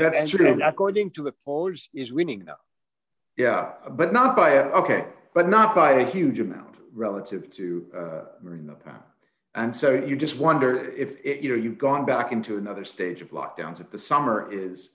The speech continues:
Speaker 1: is destroyed, hopefully it's not, but as, you know, you, you pointed out, you're getting these, uh, in, in one of your columns, you said, "Okay, we were told May fifteenth, then we're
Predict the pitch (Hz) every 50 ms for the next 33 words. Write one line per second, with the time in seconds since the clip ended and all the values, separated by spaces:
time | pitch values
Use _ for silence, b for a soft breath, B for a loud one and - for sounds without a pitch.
0 | _ _ _ _ _ - 101 101 98 92 82 - - _ _ - 117 113 - -
1 | - 107 107 107 101 92 92 107 113 117 - - _ _ _ _ - - 123 127
2 | - - 98 90 - 85 - - 101 98 92 92 - - - - - - 92 -
3 | - - 104 90 85 85 - - 98 98 104 107 - 87 101 104 - - 110 98
4 | 92 92 113 120 110 104 - B B B B B B _ _ - 107 110 117 117
5 | 104 104 104 101 104 101 98 - - _ _ _ _ _ - 98 95 95 - -
6 | 117 107 104 107 107 107 107 104 101 92 90 90 92 - - - 156 139 110 110
7 | 110 107 107 101 - - - 95 90 92 - - - 123 123 - 127 104 98 95
8 | 92 92 98 - - 113 107 90 87 113 123 120 117 - 107 104 - - 107 95
9 | - - 107 104 107 107